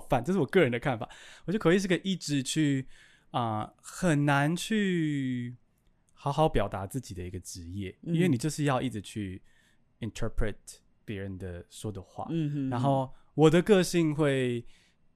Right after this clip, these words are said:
Speaker 1: 我后来慢慢的面对自己，是我没有那么喜欢躲在事情的后面，我喜欢去说自己要讲什么。
Speaker 2: 嗯。嗯。
Speaker 1: 那不管是教学或 podcast，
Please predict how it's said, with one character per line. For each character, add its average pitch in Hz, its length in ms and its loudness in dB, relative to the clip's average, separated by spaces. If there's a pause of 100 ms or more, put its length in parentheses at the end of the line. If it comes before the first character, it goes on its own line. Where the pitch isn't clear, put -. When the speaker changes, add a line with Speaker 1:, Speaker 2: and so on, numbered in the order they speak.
(340)
Speaker 1:
我 - 80 -8
后 170 100 2
来 180 80 6
慢 185 100 4
慢 180 140 6
的 151 80 6
面 151 160 4
对 143 80 4
自 135 100 0
己， 110 140 -6
是 147 140 -4
我 123 80 0
没 139 100 0
有 180 60 2
那 160 100 2
么 151 100 2
喜 - 160 -6
欢 117 240 -6
躲 - 200 -6
在 101 280 -8 (600)
事 - 280 -6
情 92 160 -14
的 85 100 -16
后 87 200 -14
面， 92 200 -16
我 123 100 -8
喜 147 200 -6
欢 107 340 -4
去 98 340 -10 (320)
说 110 320 -6
自 113 80 -8
己 101 120 -8
要 87 100 -8
讲 85 260 -14
什 - 200 -14
么。 - 120 -20 (200)
Speaker 2:
嗯。 151 220 -6
嗯。 123 40 -10
Speaker 1:
那 131 300 -2 (260)
不 - 100 -4
管 127 160 -2
是 123 80 -4
教 127 240 0
学 120 160 -4
或 110 120 -4
podcast， 110 680 -8